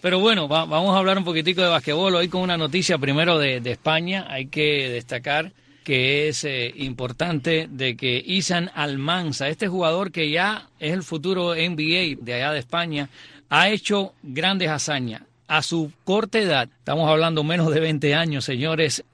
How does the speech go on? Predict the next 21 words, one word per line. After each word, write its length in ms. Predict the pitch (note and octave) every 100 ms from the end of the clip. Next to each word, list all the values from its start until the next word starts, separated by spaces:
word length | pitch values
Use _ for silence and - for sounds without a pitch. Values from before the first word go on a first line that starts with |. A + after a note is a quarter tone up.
| E3+
ha 100 | E3
tenido 540 | E3 E3+ F#3 F#3 F#3 _ _
tres 320 | F3 F#3+ - -
M 240 | F3+ F3+
V 160 | E3 D#3
P 280 | F3+ F3+
a 80 | E3
su 140 | - D3
haber. 280 | C3 A2 - _ _
Cuando 380 | - C#3+ B2+ C3+
jugó 260 | A#2+ D3 F3
el 60 |
Mundial 440 | F3 D#3+ D3 F3 D#3
Sub-diecisiete 880 | - F#3 D3 D#3 C3+ B2 E3+ F3 E3
fue 180 | D#3 C#3+
el 60 |
M 120 | C#3+
V 120 | C3 B2+
P 200 | D3+ D3
del 140 | B2
equipo. 420 | A#2 E3 F#3 G#3+